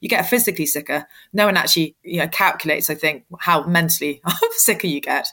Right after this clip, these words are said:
And, you know, it's all linked to climate too, 'cause if you can put better food into schools, prisons, hospitals, I'm actually on a massive campaign about this at the moment. In Denmark,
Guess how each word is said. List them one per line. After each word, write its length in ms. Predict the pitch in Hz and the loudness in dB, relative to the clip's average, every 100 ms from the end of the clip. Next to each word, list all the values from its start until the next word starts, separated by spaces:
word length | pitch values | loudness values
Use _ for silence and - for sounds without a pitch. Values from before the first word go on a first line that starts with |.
| - - - - | -10 -18 -10 0
And, 300 | 196 190 - | 0 0 0
you 60 | 214 | 2
know, 100 | 165 | 2
it's 140 | - | 2
all 120 | 294 | 2
linked 180 | 170 - | 0 -2
to 40 | |
climate 360 | - 226 156 147 | 0 0 0 0
too, 260 | 214 165 - | 0 0 -2
'cause 160 | 165 | -8
if 100 | 180 | -8
you 60 | 185 | -6
can 120 | 180 | -2
put 160 | 180 170 | 0 0
better 260 | 165 - | -2 -2
food 260 | 170 165 151 | 0 0 0
into 220 | 147 - | -4 -4
schools, 300 | - 160 147 | -2 -4 -4
prisons, 320 | 160 151 147 | -4 -4 -6
hospitals, 380 | 165 165 143 147 | -6 -6 -4 -2
I'm 100 | 170 | 0
actually 300 | 180 - 160 | 2 0 -2
on 100 | 156 | -6
a 60 | 156 - | -8 -6
massive 380 | 170 156 - - | -4 -2 -4 -6
campaign 340 | 151 151 143 | -6 -4 -4
about 240 | 139 135 143 | -4 -6 -4
this 200 | 139 - | -4 -6
at 100 | 160 | -6
the 60 | |
moment. 440 | 151 147 147 - - _ _ _ | -6 -6 -6 -8 -10 _ _ _
In 180 | 175 175 | 0 2
Denmark, 640 | 196 196 180 139 147 - | 4 4 4 2 0 -4